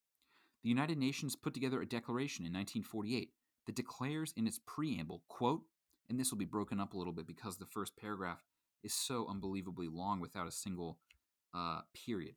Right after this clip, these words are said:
So there'll be a few breaks in this. At any, at any rate, quote, "Whereas recognition of the inherent dignity and of the equal and inalienable rights of all members of the human family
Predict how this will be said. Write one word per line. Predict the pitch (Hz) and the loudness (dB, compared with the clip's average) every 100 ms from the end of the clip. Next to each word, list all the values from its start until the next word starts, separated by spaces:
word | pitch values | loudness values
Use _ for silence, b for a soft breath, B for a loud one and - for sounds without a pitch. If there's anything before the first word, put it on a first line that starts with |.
| _ | _
So | - - 90 85 - | -6 0 0 -2 -4
there'll | 110 | -2
be | 98 | 0
a | 90 | -2
few | - | -4
breaks | 87 87 - - | -4 -4 -4 -10
in | |
this. | - - - - | -12 -14 -14 -4
At | 113 - | -2 2
any, | 120 - - | 2 2 -4
at | - | 0
any | 139 | 2
rate, | 208 78 - _ - | 2 0 -4 _ -10
quote, | - 104 - _ b b b b b | 0 0 0 _ b b b b b
"Whereas | - 120 135 160 113 | 0 2 2 2 2
recognition | 117 - 143 107 131 - - - | 2 4 4 6 4 4 -4 -6
of | 92 | -4
the | 101 | -2
inherent | 107 101 - 120 151 151 - - | 0 -2 -4 0 0 0 -4 0
dignity | 147 110 82 - - _ _ _ | 0 0 -4 -6 -18 _ _ _
and | 98 98 - | -4 -4 -2
of | 110 113 | -2 0
the | 110 - | -2 0
equal | 131 131 160 160 160 | -2 0 0 0 2
and | 110 107 | -2 0
inalienable | 117 143 135 - 143 143 135 127 110 | 2 2 2 0 2 2 0 0 0
rights | 117 92 - | 0 -4 -6
of | 85 | -8
all | - 107 127 | -2 0 2
members | 135 107 104 98 | 2 0 0 -2
of | 95 | -4
the | |
human | 92 107 101 | -4 0 0
family | 90 107 110 92 | 0 -2 -2 -2